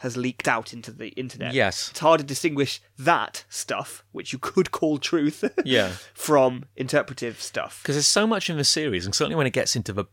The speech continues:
Speaker 2: big stuff later, which is really what we're looking forward to,
Speaker 1: Yeah.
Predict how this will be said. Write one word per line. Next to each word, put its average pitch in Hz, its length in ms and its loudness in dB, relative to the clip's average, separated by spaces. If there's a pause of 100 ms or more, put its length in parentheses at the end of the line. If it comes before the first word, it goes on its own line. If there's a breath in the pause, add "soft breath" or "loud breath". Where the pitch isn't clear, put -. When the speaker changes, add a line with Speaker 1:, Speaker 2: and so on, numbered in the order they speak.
Speaker 2:
big 104 240 -2
stuff - 380 -2
later, 92 380 -6 (100)
which - 340 -12 (440)
is 104 140 -10
really 107 180 0
what - 120 -10
we're 107 80 -8
looking 98 200 -8
forward 104 280 -2
to, - 220 -10
Speaker 1:
Yeah. 123 180 -4